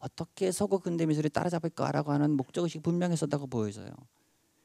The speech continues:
해방 이후의 미술도 선명했죠. 일제 잔재를 어떻게 청산할 것인가라든가 민족 미술을 구현할 것이냐든가. 육십 년대에 와서는 우리가 어떻게 서구 현대 미술을 따라잡을 것인가,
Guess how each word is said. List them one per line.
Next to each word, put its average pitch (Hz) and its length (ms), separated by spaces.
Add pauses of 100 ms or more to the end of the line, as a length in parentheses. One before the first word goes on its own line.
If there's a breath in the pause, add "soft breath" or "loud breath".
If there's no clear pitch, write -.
(160)
해방 220 280
이후의 196 180
미술도 156 380
선명했죠. 226 640
일제 165 260
잔재를 147 280
어떻게 139 160
청산할 160 380
것인가라든가 120 760
민족 147 320
미술을 131 260
구현할 123 320
것이냐든가. 104 640 (840)
육십 220 260
년대에 196 640
와서는 165 420
우리가 151 240
어떻게 - 400
서구 233 240
현대 214 200
미술을 170 280
따라잡을 160 400
것인가, - 340